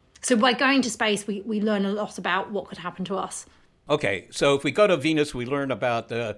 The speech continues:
Speaker 2: climate change. We go to Mars and we learn about what happens if you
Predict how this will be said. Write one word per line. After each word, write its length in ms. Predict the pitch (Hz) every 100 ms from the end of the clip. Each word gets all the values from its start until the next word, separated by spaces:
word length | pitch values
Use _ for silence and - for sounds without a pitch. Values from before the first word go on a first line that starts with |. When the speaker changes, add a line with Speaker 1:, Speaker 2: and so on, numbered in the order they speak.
| -
Speaker 2:
climate 340 | 190 175 156
change. 440 | 147 135 123 117 - - -
We 80 |
go 180 | 135 156
to 60 | 147
Mars 460 | 131 131 127 127
and 120 | 117 113
we 220 | 117 101 - _
learn 240 | 117 120 117
about 400 | 110 113 104 -
what 140 | 113 120
happens 400 | 127 127 120 123
if 120 | 104
you 180 | 107 101